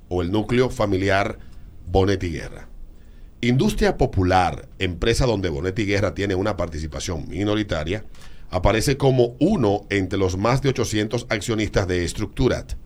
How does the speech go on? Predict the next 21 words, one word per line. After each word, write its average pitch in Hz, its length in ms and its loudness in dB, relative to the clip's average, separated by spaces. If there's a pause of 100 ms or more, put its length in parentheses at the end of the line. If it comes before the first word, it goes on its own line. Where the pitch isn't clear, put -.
(420)
con 92 240 2
menos 123 380 4
de 107 100 2
una 110 220 0
acción 113 480 4
que 101 120 -2
representa 101 540 -2
el 104 80 -4
cero 104 320 0
punto 98 380 -2
cero 92 340 -2
cero 101 460 -4 (420)
cero 104 380 2
cuatro 104 320 2
por 110 140 -2
ciento 104 440 -2 (380)
del 110 240 4
capital 113 520 4
de 82 100 -2
esta 76 200 -4
última, - 460 -8